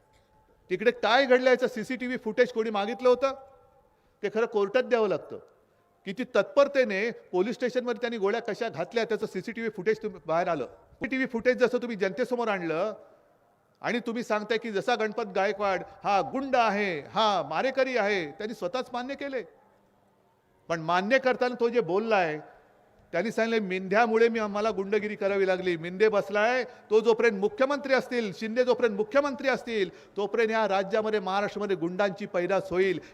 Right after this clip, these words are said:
हे भारतीय जनता पक्षाच्या आमदाराचं वक्तव्य आहे, आमदाराचं वक्तव्य आहे. आणि त्याही पलीकडे जाऊन आता काल परवाकडे हेमंत सोरेनना अटक झाली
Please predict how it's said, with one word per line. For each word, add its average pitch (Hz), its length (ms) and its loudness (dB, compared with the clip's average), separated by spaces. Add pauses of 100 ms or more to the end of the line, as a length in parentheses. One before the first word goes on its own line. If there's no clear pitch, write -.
हे 180 100 -2
भारतीय 170 360 0
जनता 190 280 -2
पक्षाच्या 185 600 -2
आमदाराचं 180 540 -2
वक्तव्य 135 420 -2
आहे, 87 80 -12 (1600)
आमदाराचं 214 440 2
वक्तव्य 110 340 -6
आहे. - 80 -20 (1080)
आणि 123 200 -12
त्याही 170 220 0
पलीकडे 185 440 0
जाऊन 160 400 -2 (1800)
आता 123 180 -6
काल 175 240 0
परवाकडे 180 440 0
हेमंत 160 260 -4
सोरेनना 165 560 -6 (320)
अटक 151 200 -6
झाली 170 300 -4